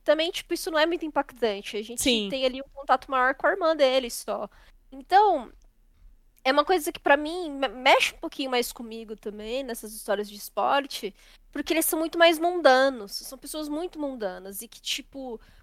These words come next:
Speaker 1: muito, ah, a trajetória dessas pessoas, é, nem sempre é ser o melhor no que elas querem, sabe? Assim, não é, eu não quero ser o melhor jogador de vôlei, eu não quero ser o melhor jogador de basquete, sabe? É, pelo menos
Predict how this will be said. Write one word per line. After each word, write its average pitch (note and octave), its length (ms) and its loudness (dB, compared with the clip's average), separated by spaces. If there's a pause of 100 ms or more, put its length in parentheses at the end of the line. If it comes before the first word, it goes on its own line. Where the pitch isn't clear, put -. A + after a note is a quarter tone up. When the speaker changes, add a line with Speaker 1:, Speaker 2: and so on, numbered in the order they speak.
(180)
Speaker 1:
muito, D4 840 -2
ah, - 580 -4
a A#3 40 8
trajetória C4+ 880 8
dessas - 360 -6
pessoas, A#3 840 -4 (200)
é, G3 340 -4
nem C#4 180 -2
sempre G4+ 360 2
é D#4 40 8
ser C#4 220 4
o C4+ 40 -4
melhor A#3 420 0
no G3+ 120 -12
que - 120 -14
elas G3 320 -10
querem, - 460 -10
sabe? F#3+ 360 0
Assim, - 300 -14
não A3+ 180 -12
é, B3 160 -4
eu B3+ 60 -2
não B3+ 60 -8
quero D4 160 -4
ser D4 120 -8
o C4+ 40 -4
melhor A3 260 -4
jogador G3 260 -12
de F#3+ 100 -20
vôlei, F#3 340 -14
eu F#3+ 40 -14
não G#3 80 -16
quero A#3+ 160 -8
ser - 160 -10
o A3 40 -8
melhor G#3+ 200 -10
jogador G#3 260 -10
de G#3 80 -20
basquete, - 600 -12
sabe? G#3 400 -10 (500)
É, G#3 300 2
pelo A3+ 200 0
menos B3 440 -2